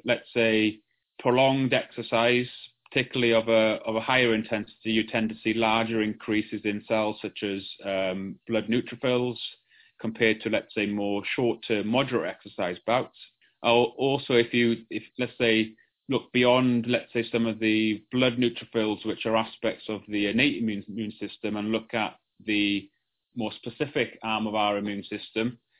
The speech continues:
and look at cells such as T cells and, and such cells in the immune system, then you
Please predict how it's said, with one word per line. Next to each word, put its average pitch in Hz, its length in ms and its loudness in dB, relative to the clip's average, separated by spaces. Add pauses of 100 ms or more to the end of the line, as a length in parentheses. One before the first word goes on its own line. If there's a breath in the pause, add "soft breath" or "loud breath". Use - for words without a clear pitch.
(160)
and 110 160 -2
look 107 160 -4
at 104 180 -2
cells 110 340 2
such 110 200 -8
as 107 80 -6 (140)
T 127 240 0
cells 120 440 0 (580)
and, 107 240 -4
and 113 200 -4
such - 140 -4 (100)
cells 110 260 0
in 107 100 -2
the 104 260 0
immune 110 360 0
system, 110 300 -6
then 110 140 0
you 110 80 0